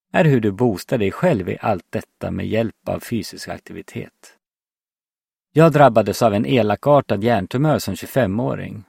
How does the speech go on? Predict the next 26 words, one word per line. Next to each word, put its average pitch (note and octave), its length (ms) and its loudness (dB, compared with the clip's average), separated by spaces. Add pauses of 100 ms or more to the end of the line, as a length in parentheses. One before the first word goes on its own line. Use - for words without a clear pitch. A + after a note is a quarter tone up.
och C#3+ 140 4
arbetar C3 400 2
idag D3 420 0
utöver C#3 400 0
mitt C3+ 200 -4
jobb A2 180 -4
som A2+ 200 -4
läkare, A#2+ 580 -2 (420)
som D3+ 200 2
personlig C#3 580 -2
tränare G2 640 0
och C3 180 -4
gruppträningsinstruktör. F#2+ 1300 -6 (1000)
Med A2+ 180 0
andra A#2+ 400 2
ord G#2 260 0
vet G#2+ 380 -2
jag F#2 200 -4 (120)
både B2 320 0
hur C3+ 180 0
det G2+ 80 -4
är F#2 200 -2
att F#2 160 -8
leva G2+ 320 -2
med F#2+ 160 -8
cancer - 580 -4